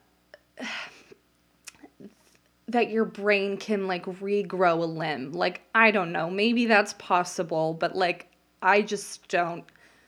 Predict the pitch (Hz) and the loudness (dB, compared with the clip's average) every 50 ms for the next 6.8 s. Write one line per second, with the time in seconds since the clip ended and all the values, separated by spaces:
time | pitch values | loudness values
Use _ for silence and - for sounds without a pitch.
0 | _ _ _ _ _ _ _ _ _ - - - 240 214 190 180 185 180 208 277 | _ _ _ _ _ _ _ _ _ -18 -4 0 2 4 6 6 8 8 8 6
1 | 339 - - 190 170 165 170 - 160 165 165 160 165 165 160 - - - 156 151 | 4 2 2 0 0 0 -2 -4 -6 -2 0 0 0 0 -2 -4 -4 -2 -2 -2
2 | - - - - - - 247 226 226 - - 233 - - 240 247 196 - - - | -2 -4 -4 -4 0 0 0 0 0 0 0 0 2 4 6 6 6 4 2 2
3 | 214 208 208 196 196 190 - - - 247 233 233 226 226 214 208 196 180 180 196 | 2 4 4 2 0 -2 -4 -4 -2 0 0 2 2 0 -2 -2 -4 -4 -4 -2
4 | 190 196 214 226 214 196 196 208 214 - 277 285 294 277 302 302 311 330 311 285 | -2 0 0 0 0 0 0 -2 -2 0 0 2 2 2 0 -2 -2 -2 -4 -4
5 | 285 - 214 214 208 202 208 190 180 180 180 - 175 170 170 170 156 175 180 165 | -2 -2 -2 -2 -2 -2 -4 -2 -4 -4 -4 -2 -4 -4 -4 -6 -6 -6 -8 -6
6 | 165 175 170 165 165 170 170 165 - - 180 170 165 165 170 175 | -4 -2 -2 -2 -2 -4 -6 -8 -6 -4 -2 -2 -2 -4 -6 -8